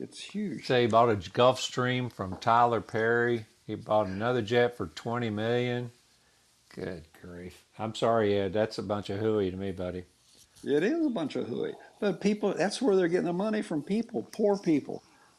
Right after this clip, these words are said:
Speaker 1: Poor people are sending their money because they're hoping for a miracle.
Speaker 2: Well, let me ask you a question. Couldn't you reach more people if they see in the airport and you catch a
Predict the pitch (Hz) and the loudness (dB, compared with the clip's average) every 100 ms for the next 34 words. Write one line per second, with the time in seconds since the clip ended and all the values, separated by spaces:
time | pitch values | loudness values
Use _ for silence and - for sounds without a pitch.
0 | - 233 233 208 202 147 - 190 180 165 | 0 0 2 -2 -4 -6 -6 -6 -6 -4
1 | 143 170 214 202 165 160 160 147 147 131 | -4 -4 -4 -4 -4 -2 -2 -2 -4 -4
2 | 175 170 143 139 135 160 214 262 240 - | -6 -4 -6 -6 -6 -4 -4 -4 -6 -8
3 | 101 - _ - 127 147 156 180 170 - | -12 -18 _ -6 6 6 6 2 -2 -4
4 | - 196 - - - 208 180 185 196 120 | -4 -4 -4 -2 2 2 2 -2 -2 0
5 | 180 170 - 139 131 135 - 143 147 151 | 2 2 0 -4 -4 -4 -2 -2 -2 -2
6 | 156 139 - 104 - 147 143 139 110 104 | -2 -2 0 -2 -2 0 2 2 0 -2
7 | 117 131 - 120 117 127 135 107 90 90 | -4 -6 -6 -4 -2 -2 -4 -10 -10 -6
8 | 120 120 - | -2 -2 -4